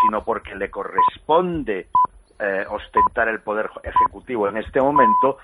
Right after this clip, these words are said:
va a contar con nuestro apoyo sin fisuras, que me parece que es lo que corresponde hacer cuando se enfrenta un país a un golpe de Estado. Ahora, eh, oiga, haga aquello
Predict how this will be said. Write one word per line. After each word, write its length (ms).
va 60
a 60
contar 420
con 180
nuestro 300
apoyo 320
sin 220
fisuras, 460
que 120
me 120
parece 380
que 80
es 80
lo 100
que 120
corresponde 580
hacer 260
cuando 360
se 160
enfrenta 560
un 180
país 320
a 80
un 120
golpe 260
de 80
Estado. 440
Ahora, 340
eh, 260
oiga, 380
haga 400
aquello 640